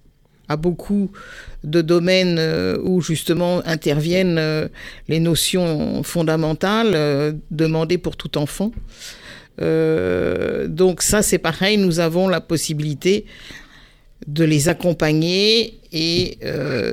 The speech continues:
de pouvoir, euh, les, les faire, euh, on va dire, par le biais de, d'activités qui sont des activités, on va dire, euh, novatrices, des fois pour eux. Hein, euh,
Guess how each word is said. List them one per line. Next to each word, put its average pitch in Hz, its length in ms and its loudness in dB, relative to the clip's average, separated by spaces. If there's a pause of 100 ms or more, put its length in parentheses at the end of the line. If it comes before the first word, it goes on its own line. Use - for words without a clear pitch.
(120)
de 151 240 2
pouvoir, 170 800 0
euh, 131 460 0 (1000)
les, 98 1000 -8
les 117 140 -8
faire, 165 380 -2 (100)
euh, 113 500 -6
on 131 80 -4
va 131 160 -4
dire, 151 380 -2 (480)
par 143 160 0 (140)
le 226 160 6
biais 202 280 6
de, 170 300 2
d'activités 202 1120 0
qui 175 200 -4
sont 165 840 2 (420)
des 170 200 2
activités, 175 680 0
on 165 80 2
va 156 160 2
dire, 170 340 -2
euh, 143 400 0
novatrices, 190 680 2
des 175 120 0
fois 196 240 -2
pour 208 180 2
eux. 302 160 2 (640)
Hein, 190 320 0
euh, 180 100 2